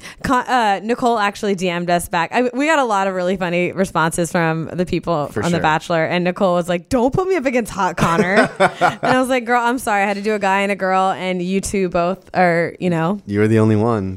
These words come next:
Speaker 2: The
Speaker 1: You
Speaker 2: only
Speaker 1: guys
Speaker 2: one
Speaker 1: showed
Speaker 2: other than
Speaker 1: face.
Speaker 2: the only one other than her I can think of is, like, Katie Mo, who didn't get, like, a bottle.
Speaker 1: Oh yeah, she would have been a good. Yeah, she would have been a
Speaker 2: <sighs> It would have
Speaker 1: good
Speaker 2: been the same answer either way.
Speaker 1: Facts. Connor hot.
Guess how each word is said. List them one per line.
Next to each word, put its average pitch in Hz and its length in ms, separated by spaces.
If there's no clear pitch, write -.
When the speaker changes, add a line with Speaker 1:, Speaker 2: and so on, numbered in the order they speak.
Speaker 2:
The 127 60
Speaker 1:
You 139 40
Speaker 2:
only 175 120
Speaker 1:
guys 220 120
Speaker 2:
one 190 120
Speaker 1:
showed 196 40
Speaker 2:
other 165 100
than - 20
Speaker 1:
face. 160 120
Speaker 2:
the 117 140
only 175 160
one 170 160
other 135 160
than 123 160
her 98 160
I 98 60
can 110 180
think 123 140
of 131 100
is, 110 100
like, 87 140
Katie 95 260
Mo, 95 320
who 127 80
didn't 131 260
get, 156 160
like, 143 120
a 143 40
bottle. 143 240
Speaker 1:
Oh 480 100
yeah, 466 380
she 330 220
would 392 80
have 302 80
been 294 100
a 233 60
good. 202 200
Yeah, 175 300
she - 220
would 226 160
have 214 80
been 202 140
a 190 40
Speaker 2:
<sighs> 180 140
It 170 80
would - 80
have 135 100
Speaker 1:
good - 0
Speaker 2:
been 120 140
the 90 100
same 78 320
answer - 240
either 60 240
way. 55 240
Speaker 1:
Facts. - 400
Connor 156 300
hot. 151 260